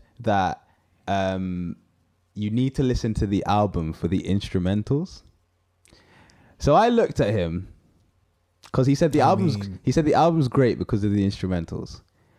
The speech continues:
Speaker 1: So I looked at him and I said, "Okay, so you haven't, you haven't really taken in the album."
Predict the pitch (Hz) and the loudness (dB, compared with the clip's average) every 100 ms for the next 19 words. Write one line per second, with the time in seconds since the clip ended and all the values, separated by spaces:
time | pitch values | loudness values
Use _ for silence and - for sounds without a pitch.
0 | _ _ - 123 143 202 202 - 110 98 | _ _ 0 4 6 4 2 0 -4 -2
1 | 87 101 135 - 82 - _ - 120 120 | -2 -2 -2 -2 -4 -6 _ -4 -2 0
2 | 78 87 _ _ - - 113 123 135 135 | -2 -6 _ _ -6 0 4 4 2 0
3 | 131 127 - _ _ _ - 123 143 143 | -2 -4 -6 _ _ _ -4 2 2 2
4 | 113 123 135 120 - 107 101 98 90 87 | 2 4 4 2 -2 -4 -2 -4 -2 -4
5 | 82 - 101 | -4 -8 -12